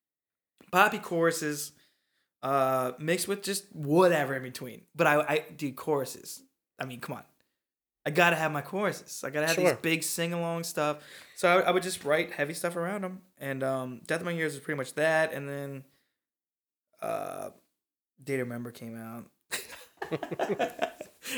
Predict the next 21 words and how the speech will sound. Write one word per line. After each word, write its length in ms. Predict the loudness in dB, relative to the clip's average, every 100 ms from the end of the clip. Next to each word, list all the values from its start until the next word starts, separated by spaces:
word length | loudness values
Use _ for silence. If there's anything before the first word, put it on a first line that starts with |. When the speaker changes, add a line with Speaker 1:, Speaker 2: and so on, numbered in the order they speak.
| -6
Speaker 1:
And 100 | -4
they 100 | 0
were 100 | 0
huge. 580 | -2 -2 -4 -4 -8 -10 _ _ -6
They 80 | -2
were 100 | 0
more 180 | 2 0
punk. 460 | 0 -2 0 -2 -6
And 160 | -4
then, 220 | -2 -2
um, 560 | 0 2 2 0 -4 -8 _ _ _ _ _ _ -8
yeah, 300 | 0 2 2
that 220 | -2 -4
shit 200 | -2 -2
ended. 420 | -4 0 0 -2 -16 _ _ _ -8
And 100 | -6
I 80 | -6
joined 300 | -6 -8 -8
Count 200 | -10 -10
Your 60 |
Blessings. 580 | -10 -10 -10 -12 -16